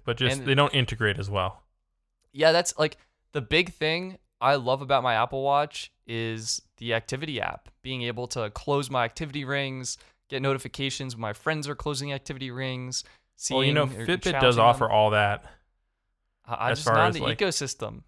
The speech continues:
Speaker 1: not in, in different ways, but some, I mean, some would argue that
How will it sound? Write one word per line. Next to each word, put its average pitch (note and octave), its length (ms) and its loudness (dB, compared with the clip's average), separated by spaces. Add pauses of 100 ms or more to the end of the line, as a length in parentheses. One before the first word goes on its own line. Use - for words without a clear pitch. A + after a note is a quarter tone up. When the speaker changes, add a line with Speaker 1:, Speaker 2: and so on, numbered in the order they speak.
(300)
Speaker 1:
not C3+ 240 4
in, C3 180 0
in C#3 300 -2
different D3 280 2
ways, C#3+ 160 4
but A#2 180 2
some, E3+ 240 4
I C#3+ 80 -2
mean, C#3+ 120 2
some F#3+ 200 2
would G3+ 120 4
argue C3 400 4
that G#2 400 2